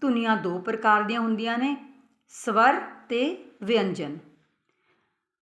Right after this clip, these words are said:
ਨਵੇਂ ਅੱਖਰ ਸ਼ਾਮਿਲ ਹੋਣ ਨਾਲ ਗੁਰਮੁਖੀ ਦੇ ਅੱਖਰਾਂ ਦੀ ਗਿਣਤੀ ਕਿੰਨੀ ਹੋ ਗਈ ਏ? ਇਕਤਾਲੀ। "ਚਲੋ ਘਰ ਚੱਲੀਏ" ਵਾਕ ਵਿੱਚ ਕਿਸ ਪ੍ਰਕਾਰ ਦੇ ਨਾਮ ਦੀ ਵਰਤੋਂ ਹੈ?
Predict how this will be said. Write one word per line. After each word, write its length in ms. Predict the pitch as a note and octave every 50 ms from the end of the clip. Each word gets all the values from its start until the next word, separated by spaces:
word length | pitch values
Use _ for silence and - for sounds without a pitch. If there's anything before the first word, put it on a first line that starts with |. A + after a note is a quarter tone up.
| _ _ _ _ _ _ _ - A3+
ਨਵੇਂ 360 | A#3 B3+ C4+ C#4 D#4 E4 E4
ਅੱਖਰ 280 | D#4 D#4+ - E4 E4
ਸ਼ਾਮਿਲ 420 | - - D4 A#3 A3+ A#3 B3+ C4+ C#4
ਹੋਣ 260 | C4 C#4 C#4+ C#4+ C#4
ਨਾਲ 180 | C#4 C#4 C#4+ C#4
ਗੁਰਮੁਖੀ 480 | G#3 B3 A3+ A3+ A3+ A3+ A3+ B3+ C4
ਦੇ 200 | B3+ C4 C4 -
ਅੱਖਰਾਂ 360 | G#3+ - - - A3 A3+ A3+
ਦੀ 120 | A#3 A3+ A#3+ F#3
ਗਿਣਤੀ 360 | G#3+ G#3 G3+ - - A3+ A3+
ਕਿੰਨੀ 340 | A3+ G#3+ F#3 F3+ F#3+ G#3 A3
ਹੋ 140 | A3+ A3+ G#3+
ਗਈ 240 | A3 A3 G#3+ G3+ A#3+
ਏ? 60 | C#4+
ਇਕਤਾਲੀ। 840 | E4 - - - - A3+ A3 - - - F#3 D#3+ D#3+ E3 F#3+ A3+ C4+ - - - - _ _ _ _ _ _ _ _ _ _ _ _ _ _ _ _ _
"ਚਲੋ 300 | - C4 C4+ C#4 D4 D4+
ਘਰ 300 | D4 C#4+ D#4+ D4+ C4 A3+
ਚੱਲੀਏ" 480 | G#3+ - B3+ A#3 A3+ A3+ A3+ A#3+ B3 A#3+
ਵਾਕ 460 | G3+ G3+ F#3+ F#3 F#3+ G3+ G3 - A#3
ਵਿੱਚ 280 | F#3 A3+ A3 - - -
ਕਿਸ 280 | - - D4 C#4+ -
ਪ੍ਰਕਾਰ 580 | - - D4 C#4+ C#4 C#4 C4 G#3+ G#3 G3+ G#3 G#3
ਦੇ 380 | G3 G#3 A3 A3+ A#3 A3+ A3+ - - - - - _ _ _ - G#3+
ਨਾਮ 500 | G#3 G#3+ G#3+ G#3+ G#3+ A3+ A#3 B3 B3+ A3
ਦੀ 160 | C4 C4+ C4
ਵਰਤੋਂ 440 | A3 G#3+ - - - - G#3 G3 E3+
ਹੈ? 360 | F3 C3+ - - - -